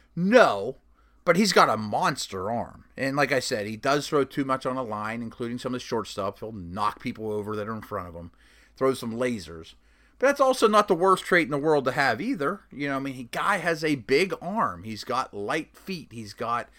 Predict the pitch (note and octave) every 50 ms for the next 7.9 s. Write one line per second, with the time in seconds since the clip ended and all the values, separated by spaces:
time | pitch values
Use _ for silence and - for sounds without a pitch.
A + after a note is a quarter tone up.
0 | - - _ _ - C3+ B2+ A#2+ B2+ C3+ D#3 F#3+ F#3+ E3+ - - - C#3 D3 C#3+
1 | C#3 - A2 B2 C3+ C#3+ C#3+ C#3+ B2+ - - A2+ G2+ E2+ D#2+ F2 C2 B1+ - G#2
2 | G#2+ A2 A2 A2 G#2+ B2+ C#3+ D3 C#3 D3 C#3+ C#3+ C#3 B2+ A#2 - _ _ _ -
3 | - - - - _ _ _ _ _ - _ _ _ _ _ - - F#3 G#3+ A#3+
4 | A#3+ G3+ F3+ D#3+ - - - - B2+ C3 D3+ D#3 D3 A#2 - - - - - C3
5 | A#2+ A#2 A#2 A2 A2 A#2 A2+ A2 G2+ - G#2 F2+ F2 F2 - A2+ A2 G2+ G2+ B2
6 | D3 C3 - - C#3 C#3+ C#3+ C3+ A#2 - C#3 C3 C3+ C3+ B2 A2 E2 - - G#2+
7 | C#3 G3 A3 - - F#2 E2+ D#2+ E2+ D#2+ - A#2 A#2 A#2+ A#2 A#2 A2+